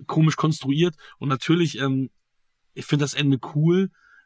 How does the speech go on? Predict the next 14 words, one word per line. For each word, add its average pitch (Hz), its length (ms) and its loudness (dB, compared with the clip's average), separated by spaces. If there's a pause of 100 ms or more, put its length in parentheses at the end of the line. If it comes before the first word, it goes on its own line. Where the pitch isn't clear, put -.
(120)
ähm, 131 640 -4 (1080)
dass - 220 -4
ja 131 260 0
im 117 140 -8
Endeffekt 135 640 -8 (340)
alles 143 280 -2
beigeführt 151 720 0
wird 147 400 -2
durch, 143 540 0
also 135 240 -2 (200)
im 123 60 -8
Endeffekt 156 360 0
wurde 156 180 4
diese 139 420 2